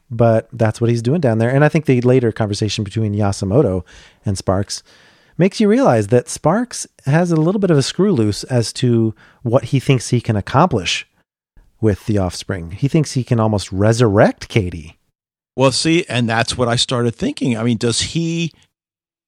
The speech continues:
Speaker 2: feel that the baby is the reincarnation, so to speak, of Katie?
Speaker 1: Well, I think he just thinks it can bring it, bring her back.
Speaker 2: Okay.
Speaker 1: E-, even if it's just an illusion. He almost is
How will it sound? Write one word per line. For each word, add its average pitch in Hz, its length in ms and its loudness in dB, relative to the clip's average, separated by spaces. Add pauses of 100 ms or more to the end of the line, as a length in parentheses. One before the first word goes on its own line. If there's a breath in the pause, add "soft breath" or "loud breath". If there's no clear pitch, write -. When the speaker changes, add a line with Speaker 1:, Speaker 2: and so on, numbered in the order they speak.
Speaker 2:
feel 147 500 4
that 120 320 0
the 120 220 -2
baby 127 760 -2
is 123 680 0 (500)
the 117 200 -6
reincarnation, 139 1000 2
so 131 160 2
to 113 80 -2
speak, 110 480 -4
of 98 420 -6 (460)
Katie? 95 480 -6 (220 soft breath)
Speaker 1:
Well, 143 120 2
I 151 100 4
think 156 180 -2
he 135 180 0
just 117 260 -2
thinks 117 320 -2
it 131 120 0
can 107 160 0
bring 110 200 2
it, 95 220 -8
bring 110 220 0
her 95 120 -2
back. 98 520 -2
Speaker 2:
Okay. 101 400 -8 (440 soft breath)
Speaker 1:
E-, 143 220 4
even 143 200 4
if 139 120 2
it's 127 120 0
just - 180 -2
an 113 100 2
illusion. 110 400 2
He 143 120 6
almost 156 260 2
is 113 260 0